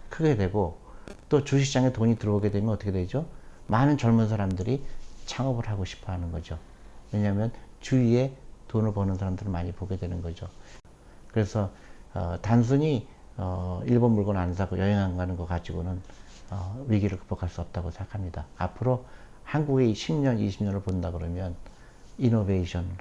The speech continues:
할 수 있어야 하는 교육제도가 필요하고 개개인의 라이프스타일이 바뀌게 되고 결정적으로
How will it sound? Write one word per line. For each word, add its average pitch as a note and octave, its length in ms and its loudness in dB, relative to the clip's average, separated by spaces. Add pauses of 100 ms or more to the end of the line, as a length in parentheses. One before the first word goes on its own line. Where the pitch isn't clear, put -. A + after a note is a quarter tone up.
할 F2+ 140 -4
수 - 140 -6
있어야 E2+ 240 -4
하는 F2 280 -6 (120)
교육제도가 F2 480 -2
필요하고 F2+ 560 -6 (400)
개개인의 F2+ 520 0
라이프스타일이 E2+ 540 -6
바뀌게 D#2+ 340 -8
되고 F2+ 320 -8 (560)
결정적으로 F#2 680 0